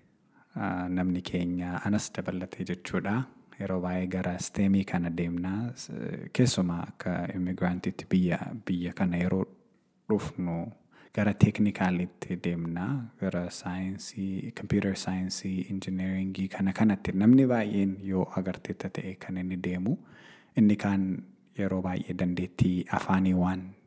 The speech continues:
barbaaduuf jechuudha. Ati garuu, ah, yeroo baay'ee namoonni keenya wanta hin filanne filatte. Kanaafuu, ah,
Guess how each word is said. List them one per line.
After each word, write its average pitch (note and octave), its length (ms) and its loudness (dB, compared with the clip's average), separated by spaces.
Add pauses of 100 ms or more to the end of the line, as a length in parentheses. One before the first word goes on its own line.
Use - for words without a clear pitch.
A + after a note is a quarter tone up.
barbaaduuf F2+ 560 0
jechuudha. - 400 -6 (1000)
Ati G2+ 260 0
garuu, G2 680 4 (320)
ah, F#2 480 -4 (1040)
yeroo F#2+ 360 4
baay'ee F#2 300 4
namoonni F#2 420 4
keenya F2+ 400 0
wanta F#2 300 -2
hin F#2+ 100 -2
filanne F2+ 600 -2
filatte. - 800 2 (760)
Kanaafuu, F#2 600 0 (240)
ah, F#2 260 -2